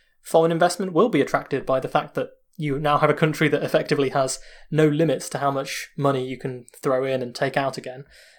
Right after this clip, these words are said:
Uh, a country that has fewer environmental and labour regulations and is therefore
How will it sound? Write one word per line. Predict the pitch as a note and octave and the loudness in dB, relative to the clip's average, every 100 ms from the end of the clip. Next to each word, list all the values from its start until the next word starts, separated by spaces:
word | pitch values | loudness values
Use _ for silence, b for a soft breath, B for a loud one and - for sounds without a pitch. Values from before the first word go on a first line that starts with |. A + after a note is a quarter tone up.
| b | b
Uh, | C3 A#2+ - | -12 -10 -8
a | |
country | - D#3+ D3 D3 | 0 0 0 -4
that | D#3 | -2
has | C#3 B2+ - | -2 -2 -6
fewer | - D#3+ D3 C3 | 0 4 4 4
environmental | C#3 C3+ C#3 C3+ C3 C3+ C3 | 2 2 2 2 -2 -2 -4
and | B2 | -2
labour | B2+ D3 C#3+ | 0 0 0
regulations | B2+ B2 C3 B2 B2 C#3+ E3+ E3+ | -4 -4 -4 -6 -8 -10 -10 -8
and | C3 | -8
is | B2 | -6
therefore | C#3+ C3 C3 - C3 | -2 -2 -2 -4 -6